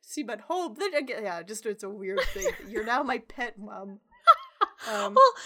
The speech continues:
Speaker 2: and when Mal goes back to the island, she puts her mo-, like, she pokes some holes into, like, a little cardboard box and then puts the lizard in the box. And she's like, "Come on, Mom, let's go home."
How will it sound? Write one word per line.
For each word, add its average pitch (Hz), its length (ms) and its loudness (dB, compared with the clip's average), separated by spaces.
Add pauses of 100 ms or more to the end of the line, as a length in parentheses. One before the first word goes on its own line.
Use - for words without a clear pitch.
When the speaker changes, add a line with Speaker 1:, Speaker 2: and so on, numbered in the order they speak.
(220)
Speaker 2:
and 392 240 6
when 370 500 4
Mal 294 320 8
goes 233 340 4
back 226 300 6
to 294 140 2
the 247 160 2
island, 202 520 4
she 220 200 -2
puts 214 340 2
her 247 140 6
mo-, 180 320 4
like, 202 180 4
she 240 180 4
pokes 226 400 2
some 233 160 0
holes 196 360 0
into, 214 180 -2
like, 196 340 0
a 196 80 0
little 185 460 0
cardboard 190 500 2
box 170 460 2
and 208 220 0
then 220 100 -2
puts - 320 2
the 233 140 -2
lizard 214 400 4
in 233 160 2
the 220 80 -2
box. - 360 8
And 220 120 -6
she's - 80 -2
like, 233 200 4
"Come 233 140 2
on, 226 160 8
Mom, 214 240 10
let's 220 200 8
go 247 200 12
home." 202 400 10